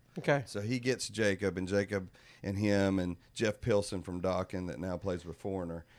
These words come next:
Speaker 2: uh, they get together and write an album. And, um, Jacob's like, "Hey, man, this is no big deal. I'm going to do this. I'm gonna take you with me.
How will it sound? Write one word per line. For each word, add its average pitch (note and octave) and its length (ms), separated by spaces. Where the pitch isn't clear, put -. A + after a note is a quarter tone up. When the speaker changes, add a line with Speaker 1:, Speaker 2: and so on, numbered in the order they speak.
Speaker 2:
uh, E2+ 220
they G#2+ 120
get G2+ 180
together F#2+ 360
and F2+ 140
write F#2 240
an F2 160
album. F2 460
And, E2+ 460
um, E2+ 380
Jacob's F#2+ 340
like, F2 160
"Hey, A#2 160
man, F#2+ 260
this A2+ 140
is A2 140
no A#2 140
big A2+ 200
deal. G#2+ 180
I'm G#2+ 100
going A2 200
to G#2 60
do G#2+ 140
this. G#2 240
I'm G2+ 80
gonna G2+ 160
take G2+ 300
you B2 240
with A#2+ 300
me. C#2+ 220